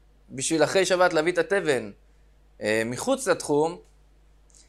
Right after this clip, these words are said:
הרי להביא את התבן מחוץ לתחום, יש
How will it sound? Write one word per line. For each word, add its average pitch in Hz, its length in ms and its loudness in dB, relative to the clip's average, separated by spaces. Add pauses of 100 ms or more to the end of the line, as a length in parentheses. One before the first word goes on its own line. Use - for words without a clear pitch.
(520)
הרי 175 680 2 (600)
להביא 147 320 6
את 196 80 2
התבן 147 320 2
מחוץ 151 320 -6
לתחום, 151 340 -2
יש 214 300 0